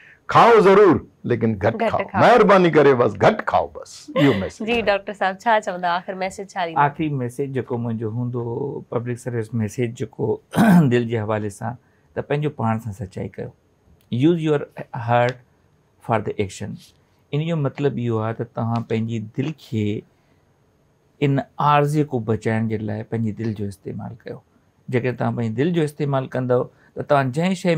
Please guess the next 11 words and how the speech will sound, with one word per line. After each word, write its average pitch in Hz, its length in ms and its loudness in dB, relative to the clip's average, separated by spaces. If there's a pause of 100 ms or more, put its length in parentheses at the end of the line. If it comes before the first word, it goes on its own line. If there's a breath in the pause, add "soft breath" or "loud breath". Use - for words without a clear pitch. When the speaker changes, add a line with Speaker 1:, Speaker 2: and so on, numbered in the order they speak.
(120)
Speaker 3:
هٿ 113 120 -4
وجهو 104 220 -2
ٿا، - 200 -8 (540)
جيئن 113 200 0
ڊاڪٽر 110 200 0
صاحب 120 220 -2
کا 127 180 -2 (100)
خوراڪ 131 360 0
جي 127 140 -2
ڳالهه 123 220 2
ڪئي، 123 220 -4